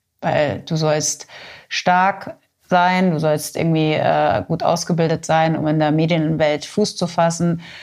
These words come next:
Und wenn's mal stürmisch wird oder wenn's mal ruppig wird, dann bist du auch nicht allein. Dann, äh, sind wir Profis da und wir geben dir Skills an die Hand, dass du auch bei einem Shitstorm nicht einbrichst.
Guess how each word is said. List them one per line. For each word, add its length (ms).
Und 140
wenn's 300
mal 680
stürmisch 540
wird 340
oder 220
wenn's 300
mal 260
ruppig 460
wird, 320
dann 140
bist 180
du 40
auch 100
nicht 220
allein. 360
Dann, 440
äh, 280
sind 220
wir 120
Profis 440
da 400
und 120
wir 100
geben 260
dir 160
Skills 320
an 160
die 120
Hand, 240
dass 200
du 280
auch 220
bei 100
einem 180
Shitstorm 560
nicht 220
einbrichst. 560